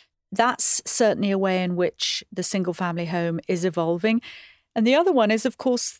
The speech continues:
the interior. You know, even when Neutra or Gill or Schindler were doing their early experiments with the single family home, at that time, despite the fact there was a good number of people who, yes, they did work from home,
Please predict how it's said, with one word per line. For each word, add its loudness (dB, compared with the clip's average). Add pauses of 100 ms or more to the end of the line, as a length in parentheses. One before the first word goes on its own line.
the 2
interior. 0
You 0
know, 2 (300)
even 2
when 2 (300)
Neutra 0
or 0 (160)
Gill 2
or 0 (220)
Schindler 0
were -2
doing 0
their 2
early 2 (220)
experiments -2 (220)
with -2
the -6
single -2
family -4
home, 0 (600)
at 0
that 0
time, -2 (200)
despite 0 (120)
the -2
fact -2
there 0
was 0
a 0
good 0
number 0
of -4
people -4
who, -2
yes, 0
they 0
did -2
work 0
from -6
home, 0